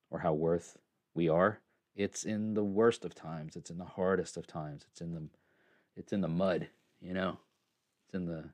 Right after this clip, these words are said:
it's in the muck. It's when we have to struggle and, and, and prove that we can get through it. You know, that's where, that's how people are remembered by it. It's not,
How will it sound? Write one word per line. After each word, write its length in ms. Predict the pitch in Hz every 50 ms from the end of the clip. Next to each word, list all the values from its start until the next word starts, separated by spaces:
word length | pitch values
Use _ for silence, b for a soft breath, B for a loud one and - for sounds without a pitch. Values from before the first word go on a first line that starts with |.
| - _ _ _ _ _ _ _
it's 80 | _ -
in 80 | 87 82
the 60 | 76
muck. 400 | 80 85 95 90 82 - - - - _ _ _ _ _ _ _ _ _ b b b b b b b b b b b b b
It's 100 | - -
when 60 | 98
we 80 | 98 98
have 160 | 107 104 -
to 80 | 90 -
struggle 500 | - - - 110 104 104 98 98 92 87
and, 160 | 90 90 -
and, 240 | 85 87 85 85 -
and 260 | - 85 82 82 85 - _ _ _ _ _ _ _ _
prove 360 | - - 123 123 131 131 117
that 100 | 120 92
we 100 | 117 117
can 180 | - - 110 98
get 180 | 113 98 -
through 240 | - 117 110 107 92
it. 120 | 85 67 - _ _ _ _ _ _ _ _ _ _ _ _ _ _ _ _ _ _ _ _ _ _ _ _ _ _ _ _ _ _ _ _ _ _ -
You 100 | 90 85
know, 100 | 85 85
that's 220 | 85 87 85 - 87
where, 200 | 85 85 85 b b b b b b b b b b b b b b b b b b b b b b b b b b b b _ _ _ _ _ _ _ _ _ _ _ _ _ _ _ _ -
that's 500 | 117 135 139 - - - - - - - B B B B B B - -
how 320 | - 123 117 113 110 101 -
people 300 | - 110 104 - 104 104
are 100 | 98 98
remembered 460 | 95 92 92 98 101 95 87 82 80
by 160 | - 82 80
it. 140 | 80 82 -
It's 220 | - - - - 107
not, 260 | 107 110 110 107